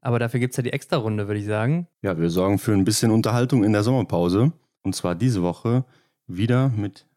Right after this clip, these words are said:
Speaker 2: einem neuen Gast.
Speaker 1: Ja, genau. Wir haben nämlich mal nach Österreich geblickt und uns da mal eine Nachwuchsathletin, eine sehr vielversprechende Nachwuchsathletin, würde ich fast sagen, unter die Lupe genommen, nämlich Anna Gandler.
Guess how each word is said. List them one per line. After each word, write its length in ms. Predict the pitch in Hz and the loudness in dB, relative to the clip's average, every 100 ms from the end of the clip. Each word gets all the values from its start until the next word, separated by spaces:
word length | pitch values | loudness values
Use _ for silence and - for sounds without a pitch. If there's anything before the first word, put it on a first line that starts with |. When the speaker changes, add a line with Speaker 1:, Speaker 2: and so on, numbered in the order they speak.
| _ | _
Speaker 2:
einem 280 | - 85 92 | -6 0 2
neuen 300 | 90 90 92 | 2 4 2
Gast. 520 | 82 104 - - - - | 2 -2 -4 -8 -12 -10
Speaker 1:
Ja, 120 | 127 | -4
genau. 240 | 151 226 208 | -2 0 0
Wir 80 | |
haben 60 | 175 | 0
nämlich 180 | 226 196 | -2 -2
mal 140 | 190 185 | -2 0
nach 160 | 170 | 0
Österreich 540 | 143 214 - 214 143 - | -2 -2 -2 -2 -2 -2
geblickt 460 | 117 107 135 - - | -4 0 0 -2 -4
und 360 | 135 147 151 | 2 2 2
uns 260 | 147 151 - | 0 -2 -2
da 180 | 160 175 | -4 -2
mal 220 | 185 180 | -2 -2
eine 380 | 170 170 170 170 - - _ - | -2 -2 -2 -2 -6 -20 _ -4
Nachwuchsathletin, 1000 | 120 135 190 226 165 - 143 123 139 165 | 0 2 0 -2 -4 -2 -2 0 0 2
eine 160 | 147 131 | 2 2
sehr 240 | 123 160 | 0 -2
vielversprechende 720 | 165 175 - 151 - 117 113 110 | -2 -8 -6 -6 -2 -4 -2 -2
Nachwuchsathletin, 760 | 113 117 - 117 113 117 120 | -2 -4 -4 -4 -2 -2 -2
würde 120 | 110 | -2
ich 60 | 117 | -2
fast 240 | - 120 - | -4 -6 -4
sagen, 360 | 123 131 147 - _ _ _ _ - | -2 -2 -4 -6 _ _ _ _ -2
unter 280 | 147 202 240 | -2 0 0
die 100 | 214 | 0
Lupe 260 | 220 233 | 0 2
genommen, 520 | 254 233 240 233 233 220 - - | 2 4 4 4 4 2 -2 0
nämlich 720 | 135 151 170 175 190 - - | 2 4 2 0 -2 -8 -6
Anna 240 | 139 151 | -2 -2
Gandler. 640 | 151 170 220 190 120 113 | -2 -4 -2 0 0 -2